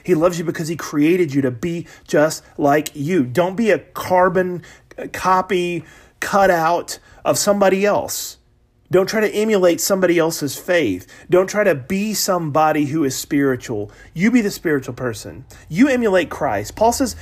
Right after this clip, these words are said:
you know, "Imitate me as I imitate Christ," but he puts the focus on Jesus and not on himself. If you can't follow Jesus, at least follow me. I'm gonna lead you to Jesus, is what he's saying. And so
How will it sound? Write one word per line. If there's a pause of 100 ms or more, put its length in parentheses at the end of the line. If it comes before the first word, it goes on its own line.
(160)
you
know,
"Imitate
me
as
I
imitate
Christ,"
but
he
puts
the
focus
on
Jesus
and
not
on
himself.
If
you
can't
follow
Jesus,
at
least
follow
me.
I'm
gonna
lead
you
to
Jesus,
is
what
he's
saying. (1000)
And
so